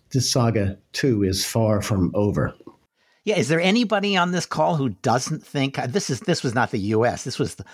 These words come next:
Speaker 2: the president of the United States who was outplayed by China. Uh, this is, uh, the, the, this is turning into sort of a, uh, third world dumpster fire as far as I can see in terms of U S policymaking. Okay,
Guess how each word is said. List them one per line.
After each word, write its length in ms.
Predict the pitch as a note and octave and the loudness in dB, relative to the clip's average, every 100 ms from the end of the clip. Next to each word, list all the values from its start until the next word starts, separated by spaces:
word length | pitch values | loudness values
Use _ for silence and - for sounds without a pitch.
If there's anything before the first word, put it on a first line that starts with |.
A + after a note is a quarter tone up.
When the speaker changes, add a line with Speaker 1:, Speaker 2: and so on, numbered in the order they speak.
| - | -10
Speaker 2:
the 80 | F#2+ | -10
president 560 | - - C3 A#2 A2+ G2 | -6 -2 0 2 0 2
of 60 | |
the 80 | F#2+ | 0
United 360 | F2+ G2 F2+ D#2+ | 2 0 0 -6
States 480 | - A#2 G#2 - | -4 -2 -2 -4
who 120 | - E2+ | -6 -4
was 200 | E2 - | -6 -8
outplayed 640 | E2+ E2+ - - D#2+ B1+ | -6 -6 -8 -8 -8 -6
by 180 | C#2+ C#2+ | -8 -8
China. 500 | - - D2+ D2 D2+ - | -8 -8 -8 -8 -10 -8
Uh, 280 | G2 F2+ E2 - - - | -6 -4 -4 -6 -14 -6
this 180 | F#3 F3+ | -4 -2
is, 240 | C3 - | -4 -2
uh, 140 | D3 B2 | 0 0
the, 160 | B2 | 0
the, 280 | C3 C3+ G#2+ - - | -2 -2 -6 -8 -6
this 120 | D3 | -2
is 120 | D#3 | 0
turning 340 | - D3+ C#3 C3+ | 0 0 2 2
into 320 | B2+ - A#2 | 0 0 -2
sort 200 | - A#2 | 0 0
of 120 | G#2+ | 2
a, 380 | A2 G#2 G#2 G2 | 2 2 2 2
uh, 180 | G2 F#2+ - - - _ _ _ | 0 -2 -6 -20 -20 _ _ _
third 220 | D#3 D#3 | 0 2
world 340 | C3 C#3 A#2 E2 | 2 2 0 0
dumpster 480 | A2+ F3 - F2 - | 0 0 -2 -4 -4
fire 400 | E2+ D2+ D2+ D#2 | -4 -4 -4 -6
as 140 | - | -4
far 180 | F2 F#2 | -4 -4
as 100 | F2+ | -4
I 160 | F#2 | -4
can 140 | D#3+ F2 | -4 -4
see 320 | - F2+ D#2+ | -4 -4 -4
in 140 | D#2+ | -6
terms 320 | - F2+ F2 F2 | -6 -6 -6 -8
of 120 | E2 | -6
U 180 | F2+ F2 | -4 -4
S 100 | - | -6
policymaking. 720 | G#2+ C3+ A#2+ B2+ G#2 G2+ - _ _ _ _ _ _ _ _ _ _ _ _ _ _ _ _ _ _ _ G#2+ | -4 -2 -4 -8 -14 -18 -20 _ _ _ _ _ _ _ _ _ _ _ _ _ _ _ _ _ _ _ -4
Okay, 460 | A#2 - E3 - | 0 2 2 0